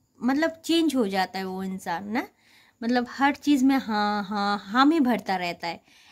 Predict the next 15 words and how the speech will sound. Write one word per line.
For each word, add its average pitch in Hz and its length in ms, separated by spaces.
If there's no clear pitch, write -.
ऐसा 320 400
अगर 320 180
कोई 269 340
है, 220 340
आपके 247 580
दोस्त 233 580
है, 214 260
कलीग 240 420
है, 220 260
कुछ - 520
भी 349 120
है, 247 260
ठीक - 400
है, 196 280
मतलब 233 380